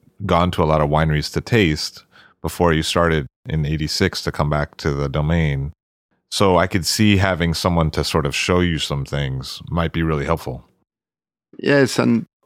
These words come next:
Speaker 2: of course, maybe it will help to go to school and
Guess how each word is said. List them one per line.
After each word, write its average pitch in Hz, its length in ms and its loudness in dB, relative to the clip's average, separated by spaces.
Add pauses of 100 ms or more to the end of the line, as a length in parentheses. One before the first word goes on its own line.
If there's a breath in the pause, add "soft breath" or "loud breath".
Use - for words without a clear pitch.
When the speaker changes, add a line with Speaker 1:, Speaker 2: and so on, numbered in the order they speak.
Speaker 2:
of - 160 0
course, - 280 2
maybe 104 280 4
it - 180 -4
will 87 140 4
help 90 420 0 (320)
to - 100 -10
go 82 120 -2
to 82 200 -4
school 82 560 0
and 80 440 -6